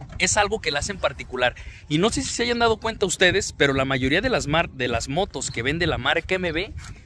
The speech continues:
tienen unas llantas impresionantes. Este tipo de llantas, me atrevo a decir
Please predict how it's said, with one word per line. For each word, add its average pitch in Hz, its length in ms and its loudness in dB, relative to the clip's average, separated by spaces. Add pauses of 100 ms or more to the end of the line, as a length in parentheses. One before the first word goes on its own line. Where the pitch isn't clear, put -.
(140)
tienen 165 300 2
unas 175 260 -4
llantas 160 480 -8
impresionantes. 123 1000 -6
Este - 220 -6
tipo 277 260 -6
de 170 100 -2
llantas, 185 520 -6 (180)
me 131 160 -2
atrevo 214 320 -4
a 220 60 -4
decir 165 340 -6